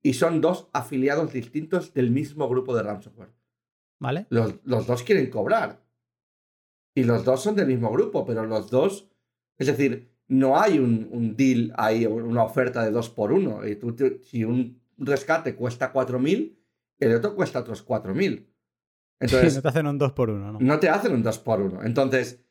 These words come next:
Speaker 1: ¿Qué hacen estas empresas negociadoras? Se encargan de hablar con los afiliados y decir, "Oye, mira, soy la empresa tal, eh, voy a encargarme de negociar contigo, eh, la, la entrega de la clave de descifrado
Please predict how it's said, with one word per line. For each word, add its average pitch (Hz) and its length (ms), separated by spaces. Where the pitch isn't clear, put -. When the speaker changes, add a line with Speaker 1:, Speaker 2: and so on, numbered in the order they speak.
Speaker 1:
¿Qué 165 100
hacen 185 200
estas 185 180
empresas 165 400
negociadoras? 165 720
Se 120 80
encargan 135 460
de 156 340
hablar 131 320
con 143 80
los 143 220
afiliados 180 680
y 156 80
decir, 120 360
"Oye, 135 260
mira, 113 420
soy 117 140
la 117 100
empresa 123 360
tal, 208 420
eh, 113 360
voy 120 160
a 127 60
encargarme 131 480
de 135 180
negociar 117 640
contigo, 123 720
eh, 110 920
la, 107 520
la 117 160
entrega 117 720
de 120 380
la 104 160
clave 127 300
de 131 60
descifrado 123 800